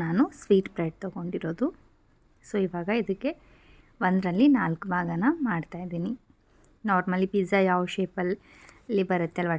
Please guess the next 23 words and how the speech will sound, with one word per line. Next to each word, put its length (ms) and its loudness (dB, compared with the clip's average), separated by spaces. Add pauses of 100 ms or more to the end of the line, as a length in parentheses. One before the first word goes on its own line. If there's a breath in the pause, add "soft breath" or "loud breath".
ಟ್ರಯಾಂಗಲ್ 460 -2
ಶೇಪಲ್ಲಿ. 440 0 (1080)
So 100 0 (140)
ಆ 20 -6 (120)
ಥರ 100 -4 (140)
ಮಾಡ್ಕೊಂಡಿದ್ದೀನಿ. 680 0 (680 soft breath)
ಇವಾಗ 280 -2 (160)
ಒಂದು 180 0 (100)
ಪ್ಯಾನ್ 300 -6
ತೊಗೊಂಡು 420 0 (1600 soft breath)
ಲೋ 180 2 (120)
ಫ್ಲೇಮ್ 300 -4
ಮೇಲೆ, 180 0 (380)
ಅಂದರೆ 180 -2 (120)
ಫ್ಲೇಮ್ನ 360 4 (220)
ಲೋ 100 2 (120)
ಇಟ್ಕೊಳ್ಳಿ. 460 -2 (680)
ಇದಕ್ಕೆ 380 -2
ಸ್ವಲ್ಪ 220 -4 (300)
ಎಣ್ಣೆನ 260 -2 (100)
ಹಚ್ಬಿಟ್ಟು 540 -6 (720)
ಈ 40 -4 (100)
ಥರ 100 -2